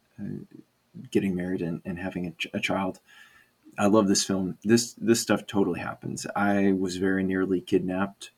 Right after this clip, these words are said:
when, when I was a kid, and this was, uh, in, in the late nineties,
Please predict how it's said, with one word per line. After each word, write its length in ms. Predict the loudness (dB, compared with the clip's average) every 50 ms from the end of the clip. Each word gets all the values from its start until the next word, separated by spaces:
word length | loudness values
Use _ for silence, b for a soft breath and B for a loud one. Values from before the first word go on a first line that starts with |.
| _ -4
when, 400 | -2 0 0 0 -2 -2 -4 -6 -6
when 180 | -6 -4 -4
I 100 | -2 -2
was 120 | -4 -4 -6
a 60 | -8
kid, 300 | -4 0 0 2 2 0
and 120 | -2 -4
this 160 | -4 -4 -2 -2
was, 280 | -2 -2 -2 -4 -8 b b b b b b b b -8 -4
uh, 180 | -2 -2 -2 -2 -2
in, 280 | -2 -2 -2 -2 -4 -6 -6
in 140 | -6 -6 -6
the 80 | -6
late 320 | -6 -4 -4 -4 -4 -6 -8
nineties, 720 | -8 -2 -2 0 0 -2 -4 -6 -6 -6 -6 -8 -10